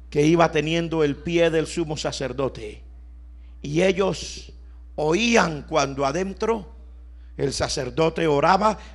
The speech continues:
mientras mecía el incensario y subía ese incienso después de haber derramado la sangre, por supuesto,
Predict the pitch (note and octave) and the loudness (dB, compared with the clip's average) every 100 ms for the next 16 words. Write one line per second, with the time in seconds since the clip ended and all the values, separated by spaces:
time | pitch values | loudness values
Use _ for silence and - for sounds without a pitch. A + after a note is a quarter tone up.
0 | - D3+ D#3 C3+ C#3 B2 C#3+ C3+ - F3+ | -12 -4 -2 -2 -4 -4 -4 -4 -2 2
1 | E3+ D#3 C3+ C#3+ A2+ - D3+ D3+ B2+ A2 | 2 2 -2 -4 -4 0 0 2 0 -2
2 | - - - D#3 - C#3 F3 E3+ D#3+ - | -4 -10 -2 -2 -2 -6 -2 0 2 0
3 | D#3 C#3 F3 F3 D#3+ - B2 B2 - E3 | -4 -4 0 2 0 -2 -6 -6 -4 0
4 | E3+ F3 D#3+ D3+ D3+ C#3 C3+ C#3+ D3 B2 | 2 2 0 -2 -4 -2 -2 0 0 -2
5 | - D3 D3+ B2+ A#2+ A#2 A#2 C#3 D3 - | -4 -6 -6 -10 -10 -10 -10 -4 -6 -4
6 | B2+ | -8